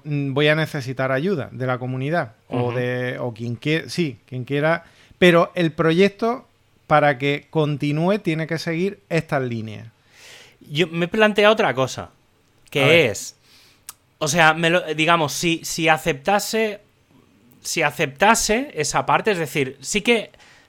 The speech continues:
Speaker 2: la, la, tengo una cosa que más o menos la tengo clara, que es exte-, extender el plazo hasta el uno de enero,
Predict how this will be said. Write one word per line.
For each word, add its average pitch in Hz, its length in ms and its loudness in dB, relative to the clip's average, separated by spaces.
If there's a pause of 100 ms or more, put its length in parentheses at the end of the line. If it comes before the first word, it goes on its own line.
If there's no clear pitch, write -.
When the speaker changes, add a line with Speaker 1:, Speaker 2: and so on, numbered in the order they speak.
Speaker 2:
la, 160 200 0
la, 165 200 -2 (100)
tengo 233 220 2
una 220 180 4
cosa 226 340 2
que 196 100 2
más 202 220 2
o 214 60 0
menos 214 220 0
la 151 120 2
tengo 143 260 -2
clara, 92 340 -12 (420)
que 151 340 4
es - 200 -10 (340)
exte-, 165 480 -2
extender 175 840 0
el 165 220 -2
plazo 202 580 0
hasta 147 320 -2
el 139 80 0
uno 143 180 -2
de 113 80 -4
enero, 90 260 -14